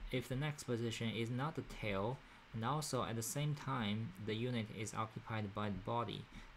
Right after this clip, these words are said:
then the, the next position is going to be somewhere in the middle of the body of the snake. Then it, the snake will die.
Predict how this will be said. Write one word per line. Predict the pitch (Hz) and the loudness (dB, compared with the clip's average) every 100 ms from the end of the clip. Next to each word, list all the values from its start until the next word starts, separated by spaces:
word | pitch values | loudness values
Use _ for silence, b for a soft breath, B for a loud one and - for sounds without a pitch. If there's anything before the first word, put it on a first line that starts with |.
| - | -2
then | 120 123 123 | 0 2 2
the, | 110 - - 127 107 | 0 -2 -4 -6 -2
the | 110 104 104 | 0 0 0
next | 117 123 - | -2 -2 -2
position | 117 107 107 104 101 87 | 2 2 2 2 2 2
is | 101 101 98 | 0 0 0
going | - 104 104 101 - | 0 2 2 0 0
to | 104 101 101 - - B B B - | 2 2 0 -6 -18 B B B -8
be | - 104 | -2 0
somewhere | - 185 151 135 | 4 4 6 6
in | 127 117 | 4 4
the | 110 | 4
middle | 107 101 98 92 | 6 4 4 2
of | 92 92 | 2 0
the | |
body | 92 95 92 90 | 2 0 2 0
of | 90 | -2
the | |
snake. | 90 - 98 92 - | -6 -4 -4 -4 -6
Then | 104 98 95 | -2 0 0
it, | 95 - | -2 -4
the | 95 | -4
snake | - 101 92 | 0 0 0
will | 110 98 | -2 -2
die. | 92 92 | 0 -2